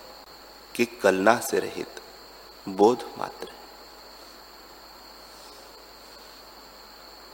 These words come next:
श्री वशिष्ठ जी बोले, "हे रामचंद्र जी, जब वे पृथ्वी, अप, तेज आदि आवरणों को लांघ गई,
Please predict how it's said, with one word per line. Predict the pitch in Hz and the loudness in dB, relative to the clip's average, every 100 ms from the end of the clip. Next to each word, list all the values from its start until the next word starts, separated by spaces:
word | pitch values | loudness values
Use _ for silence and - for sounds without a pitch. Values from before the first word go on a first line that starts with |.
| - - - - - - - - | -18 -18 -18 -18 -18 -18 -16 -2
श्री | - 113 | 8 12
वशिष्ठ | 110 104 - 156 - | 12 12 12 8 4
जी | 143 147 | 4 4
बोले, | 123 120 | 8 8
"हे | 120 104 | 8 8
रामचंद्र | 95 92 92 - 98 98 | 10 10 10 4 2 2
जी, | 113 - - - - - - - - - - - - - - - - - - - - - - | 0 -2 -10 -14 -16 -18 -18 -18 -18 -18 -18 -18 -18 -18 -18 -18 -18 -18 -18 -18 -18 -16 0
जब | 95 101 95 | 6 6 8
वे | 92 | 4
पृथ्वी, | - 87 - - 110 120 - - - - - | 4 0 0 -2 2 2 0 -12 -16 -12 4
अप, | 92 107 - - - - - - | 6 6 4 -10 -12 -14 -4 8
तेज | 95 107 - - | 8 8 4 4
आदि | 92 82 - - - | 6 4 -2 -8 2
आवरणों | 87 85 - 107 131 | 4 4 2 2 2
को | - 92 | 2 6
लांघ | 82 90 | 6 6
गई, | 90 - 85 92 | 2 -2 -2 -2